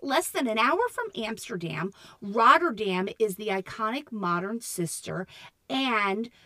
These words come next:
the Kinderdijk Windmill Park lies just at the edge of it.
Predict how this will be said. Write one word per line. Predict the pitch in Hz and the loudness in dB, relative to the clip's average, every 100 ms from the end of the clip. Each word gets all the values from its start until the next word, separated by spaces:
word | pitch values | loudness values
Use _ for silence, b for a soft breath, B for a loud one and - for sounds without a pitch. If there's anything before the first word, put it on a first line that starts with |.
| b | b
the | 226 | -6
Kinderdijk | - - 254 320 294 247 247 | -6 -2 -2 0 0 -2 -2
Windmill | 214 240 294 254 185 | -4 -2 0 2 0
Park | - 170 180 - | -2 -2 -2 -4
lies | 185 180 185 | -2 0 0
just | - 220 190 - | 0 -2 -2 -6
at | 202 | -6
the | 285 | 0
edge | 311 214 | 0 -2
of | |
it. | 165 | -8